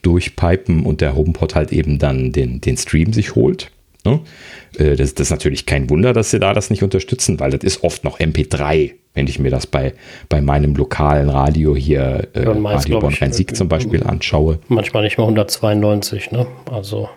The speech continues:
Speaker 1: Äh, genau,
Speaker 2: Kilobit.
Speaker 1: pf, nee, nee, Quatsch, vi-,
Speaker 2: Meinst du
Speaker 1: vierundsechzig. <laughs> Oder
Speaker 2: Ja,
Speaker 1: hundertachtundzwanzig
Speaker 2: vierundsechzig.
Speaker 1: Stereo. Ne?
Speaker 2: Ja, ja, genau.
Speaker 1: Soweit in der Richtung. Aber ich habe jetzt ehrlich gesagt länger nicht mehr geschaut, aber, äh,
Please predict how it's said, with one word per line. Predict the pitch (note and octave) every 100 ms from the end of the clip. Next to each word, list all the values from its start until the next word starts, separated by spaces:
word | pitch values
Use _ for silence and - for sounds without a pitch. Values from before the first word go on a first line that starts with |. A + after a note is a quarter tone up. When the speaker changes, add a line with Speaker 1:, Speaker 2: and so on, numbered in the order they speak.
| _ _ _ _ _ - _ -
Speaker 1:
Äh, | D2 D2+
genau, | - A2+ C#3+
Speaker 2:
Kilobit. | G2
Speaker 1:
pf, | F#2 -
nee, | - E2
nee, | D#2 D2+
Quatsch, | - - D2+ - - -
vi-, |
Speaker 2:
Meinst | -
du | A2+
Speaker 1:
vierundsechzig. | G2+ D#2 F2 E2+ - - - - -
<laughs> | C#5 F#5 F5 - - - - - F#2+ F#2+ _ _ _ - -
Oder | - -
Speaker 2:
Ja, | -
Speaker 1:
hundertachtundzwanzig | - D#2+ C3+ -
Speaker 2:
vierundsechzig. | E2+ D#3+ D#2+
Speaker 1:
Stereo. | - F2 D#2 C#2+ - _ _ _ _ -
Ne? | F2+ G2 - - -
Speaker 2:
Ja, | - C3+
ja, | A#2
genau. | A2 G#2 F2+ - _
Speaker 1:
Soweit | - C#2 C2+
in | D2
der | C2+
Richtung. | C2+ - C#2 C#2 - -
Aber | - D2 C#2 - B2
ich | F2+
habe | G#2
jetzt | -
ehrlich | G2
gesagt | F#2 D#2+
länger | D#2+ E2+ F2
nicht | D#2
mehr | E2+ D2+
geschaut, | D2 E2+ F#2+ -
aber, | D2+ D#2 C#2 - - - -
äh, | - - -